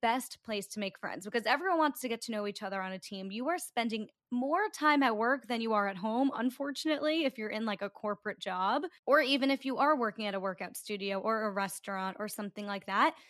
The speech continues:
Instead of just seeming very closed off in corporate and, like, work is work, say, "Oh, I just moved here. Where are you from? Have you always lived here? Oh my God, okay, you're gonna have to give me new restaurant recommendations." And then they'll say, "Oh, let's go to happy hour after work."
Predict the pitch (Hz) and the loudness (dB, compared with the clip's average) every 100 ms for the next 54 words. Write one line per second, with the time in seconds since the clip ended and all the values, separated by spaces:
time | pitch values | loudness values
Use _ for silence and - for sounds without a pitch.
0 | _ - 285 - 285 285 339 - _ - | _ -2 -2 2 4 4 4 -2 _ -2
1 | 294 - - 254 247 247 220 214 214 233 | -2 -2 -4 0 0 2 2 0 -2 -4
2 | 214 208 208 196 202 - 190 - 226 220 | 0 0 0 -2 -10 -8 -8 -2 -2 0
3 | 220 190 - _ _ - 202 208 208 202 | -4 -6 -8 _ _ -8 -2 -2 -4 -8
4 | 170 190 220 349 - _ _ _ - 415 | -4 0 2 2 0 _ _ _ 0 2
5 | 415 220 - 415 359 233 226 277 240 226 | 4 2 4 6 8 6 4 2 2 -2
6 | 202 - 233 226 220 208 _ _ 208 196 | -2 -2 2 4 2 0 _ _ -4 -2
7 | 190 220 330 339 - 339 311 294 247 202 | -4 -2 -2 -2 2 4 6 4 2 -2
8 | 202 190 190 202 285 311 262 - 294 262 | -2 -2 -4 0 4 4 2 -4 0 2
9 | 262 - 233 226 220 208 208 254 233 214 | 2 2 0 2 2 2 2 0 0 0
10 | 214 208 208 - 202 208 196 196 185 208 | -2 -2 -2 -4 -4 -4 -4 -6 -4 0
11 | 262 - 247 226 233 233 226 220 214 214 | 0 2 0 2 0 0 -4 -2 0 -2
12 | - 208 208 208 202 190 196 - 220 277 | -2 -4 -4 -4 -6 -4 -6 -4 0 2
13 | 370 262 - - 254 277 311 392 285 233 | 4 2 0 0 2 2 2 2 2 4
14 | 226 226 208 214 - 269 330 175 | 4 4 2 0 -6 -2 0 0